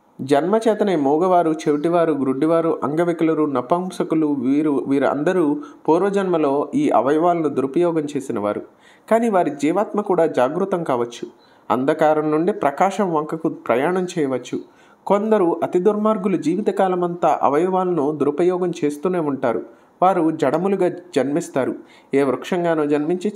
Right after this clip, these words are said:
చేతనలో అధిక భాగాన్ని పోగొట్టుకుంటారు.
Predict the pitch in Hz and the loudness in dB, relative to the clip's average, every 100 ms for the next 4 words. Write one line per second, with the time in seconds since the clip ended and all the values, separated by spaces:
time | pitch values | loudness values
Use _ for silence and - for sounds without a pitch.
0 | - 139 - 180 170 - 139 151 170 170 | 0 2 2 0 2 2 0 0 2 2
1 | 151 143 135 135 151 131 135 120 - 190 | 0 -2 -2 -4 -2 -4 -2 -4 -4 -6
2 | 156 143 120 | -2 -2 -2